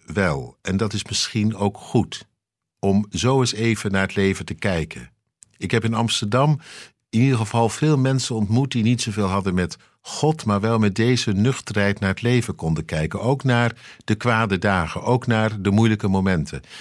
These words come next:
En er daardoor, dacht ik soms, veel beter mee om konden gaan, veel nuchterder. En daardoor ook soms wat vrolijker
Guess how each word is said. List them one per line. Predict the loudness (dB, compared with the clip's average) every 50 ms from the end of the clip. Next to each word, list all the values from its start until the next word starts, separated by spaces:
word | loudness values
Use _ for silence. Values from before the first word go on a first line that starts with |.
| -20 -20 -20 _ _ -4
En | 0 2 2 2 2 0 0
er | -2 -2 0
daardoor, | 2 2 2 2 2 2 2 2 2
dacht | 0 0 -2 -2 -4
ik | -6 -6 -6 -8 -18 -20 _ _ _ _ _ _
soms, | -16 -8 -2 0 2 2 2 0 -2 -4 -6 -8 _ _ _ _ _ _ _ -14
veel | -8 -2 0 2 4 4 4 2 2
beter | 2 2 4 2 2 2 0 0 2
mee | 2 2 2 2
om | 0 0 0 0
konden | 0 -2 -2 -2 -2 -2
gaan, | -2 0 0 2 2 2 0
veel | 0 0 0 2 2 2 2 0 -2 -6 -16 _ _ _ -4
nuchterder. | 0 2 2 2 2 0 -2 -2 0 2 2 0 0 -2 -8 _ _ _ _ _ _ _ _ _ _ _ _ _ _ _ _ _ _ _ _ _ _ 0
En | 2 2 2 0 -2 _ _
daardoor | -8 -8 -4 0 0 0 2 2 2
ook | 2 2 0
soms | -2 -4 -4 -4 -4
wat | -6 -6 -6
vrolijker | -6 -2 0 2 2 4 2 2 0 0 0 0 0 -2 -4